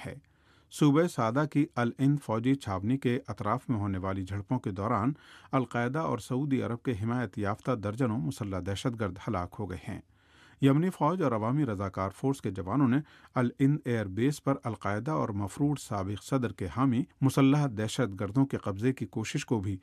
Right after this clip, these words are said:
ناکام بنا دیا ہے۔ ان جھڑپوں میں سعودی ایجنٹوں کا علاقائی سرغنہ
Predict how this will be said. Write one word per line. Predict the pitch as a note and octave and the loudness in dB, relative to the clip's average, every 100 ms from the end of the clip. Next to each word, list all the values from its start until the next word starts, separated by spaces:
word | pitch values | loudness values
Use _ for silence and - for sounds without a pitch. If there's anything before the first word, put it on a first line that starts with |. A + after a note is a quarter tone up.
| - | 2
ناکام | C3 A2+ - F2+ F#2 | 2 2 -2 -4 -2
بنا | A2 F#2+ E2+ | -2 -2 -4
دیا | A2+ F#2+ - | -4 -4 -6
ہے۔ | F#2 - _ _ - - | -10 -12 _ _ -10 4
ان | C#3 | 6
جھڑپوں | A2+ C#3 D3+ | 6 2 4
میں | C3 E3+ | 2 2
سعودی | - B2+ B2+ C#3 D3 | 0 0 2 2 2
ایجنٹوں | A#2+ A2 A2 A2 D3 | 0 -2 -2 0 0
کا | C#3+ B2+ | 2 0
علاقائی | - G2 F#2+ A#2 C3 | 0 -2 -2 0 -2
سرغنہ | - A2 C3 | -2 -2 -2